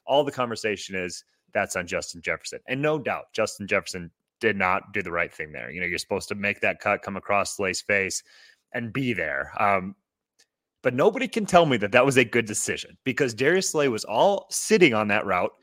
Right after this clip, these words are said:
He literally, like, broke the route for Justin Jefferson. That's why Justin Jefferson broke off the route, which is not what he should have done there.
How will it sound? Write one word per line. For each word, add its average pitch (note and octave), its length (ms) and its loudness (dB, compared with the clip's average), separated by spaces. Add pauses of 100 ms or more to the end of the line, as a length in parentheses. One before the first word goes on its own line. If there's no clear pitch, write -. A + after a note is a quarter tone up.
(140)
He D3 160 0
literally, D#3+ 440 4
like, A2 260 0
broke C#3+ 280 4
the C3 100 0
route A#2+ 240 2
for D#3+ 260 0
Justin G#2 360 -4
Jefferson. F#2+ 400 -6
That's C#3+ 200 -2
why C#3 140 4
Justin A2 320 -2
Jefferson G#2 320 -2
broke G#2 240 -2
off A2 180 2
the G2+ 100 -4
route, E2+ 200 -4
which G2+ 140 -10
is G#2 80 -12
not C#3 160 -4
what C3 100 -8
he A2+ 80 -8
should G#2 160 -12
have F#2+ 100 -6
done C#3+ 200 2
there. F2+ 260 -4